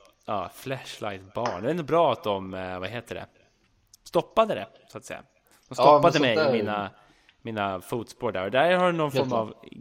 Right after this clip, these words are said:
Speaker 1: gegg. Du håller ju i någon form av flashlight där på bilden. Det är som en stor påse, tycker jag.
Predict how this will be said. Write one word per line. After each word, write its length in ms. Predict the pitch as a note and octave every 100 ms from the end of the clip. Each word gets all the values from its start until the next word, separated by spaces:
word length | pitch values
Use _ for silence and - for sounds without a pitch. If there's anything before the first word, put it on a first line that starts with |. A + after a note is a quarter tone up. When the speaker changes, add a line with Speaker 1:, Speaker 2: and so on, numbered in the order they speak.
| B2 D3
Speaker 1:
gegg. 320 | G3+ D#3+ A#2
Du 60 | D3+
håller 320 | E3+ G3+ F#3
ju 160 | F3+
i 40 | F#3+
någon 160 | E3+
form 140 | C#3+ B2
av 80 | A2
flashlight 580 | - F#3 - G2 F2+
där 140 | - G#2
på 120 | G2+
bilden. 280 | B2+ C#3 G2+
Det 40 |
är 40 | A2+
som 140 | C3+
en 100 | C3+
stor 280 | - - C3+
påse, 580 | - D#3+ A#2 - - F3+
tycker 180 | -
jag. 100 | -